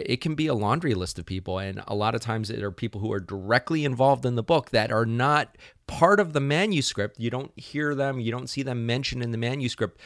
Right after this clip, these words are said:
but maybe they helped a lot with the research. Uh, definitely you wanna, uh, thank people even beyond those who are directly involved in the book, maybe family, friends. That's gonna be a very personal thing, much like your, um,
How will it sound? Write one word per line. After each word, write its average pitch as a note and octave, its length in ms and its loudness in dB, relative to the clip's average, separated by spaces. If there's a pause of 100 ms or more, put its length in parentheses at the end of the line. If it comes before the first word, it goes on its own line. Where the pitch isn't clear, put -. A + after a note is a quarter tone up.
(160)
but A#2 120 -10
maybe B2+ 260 -2
they B2 140 0
helped A2+ 260 -4
a A2+ 60 -2
lot G#2+ 280 0
with G2+ 120 -8
the G#2 100 -2
research. G2 540 -6 (260)
Uh, A2 300 -2
definitely C#3+ 420 6
you C#3 80 6
wanna, C3 480 4
uh, A#2+ 220 0
thank B2+ 320 2
people B2+ 440 2
even B2+ 380 2
beyond A#2+ 640 2
those A2+ 300 0
who A2+ 80 0
are A2 60 0
directly A2 400 0
involved G2+ 320 0
in G2+ 80 -2
the G2+ 40 -4
book, E3 220 -2
maybe A2 220 0
family, G#2+ 420 -2
friends. G#2 360 -4
That's G#2+ 220 -4
gonna G#2+ 260 -2
be G#2 180 -2
a G2+ 80 -2
very G2 240 -2
personal G2+ 400 -6
thing, G2 420 -6
much G#2 300 -6
like G2 440 -6
your, G2 460 -6
um, F#2+ 360 -8